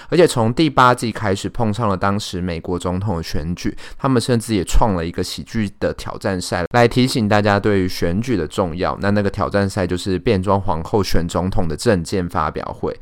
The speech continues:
那这个，这，他们就是要在这个，呃，挑战赛中去讲出自己的政见，而且在四年后的第十二季，就是从，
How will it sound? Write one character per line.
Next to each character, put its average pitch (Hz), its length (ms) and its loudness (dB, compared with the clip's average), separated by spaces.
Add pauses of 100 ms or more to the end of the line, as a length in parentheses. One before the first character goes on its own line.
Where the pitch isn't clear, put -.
(280)
那 185 180 6 (160)
这 - 140 2
个， 147 80 6
这， 127 160 0
他 160 300 0
们 147 120 4
就 127 60 6
是 127 100 0
要 117 140 8
在 117 160 6
这 107 80 0
个， 95 320 4 (220)
呃， 90 240 2
挑 90 180 0
战 107 160 2
赛 107 160 0
中 101 160 0
去 104 100 -6
讲 85 200 -6
出 92 200 -6
自 101 160 -8
己 85 80 -4
的 65 120 -8
政 87 260 -2
见， 76 220 -6
而 98 100 0
且 101 160 -2
在 98 260 2 (220)
四 170 340 2
年 95 220 2
后 107 180 0
的 92 120 0
第 107 160 -2
十 - 180 -4
二 82 160 0
季， 90 240 -6
就 101 140 -6
是 98 120 -6
从， - 220 0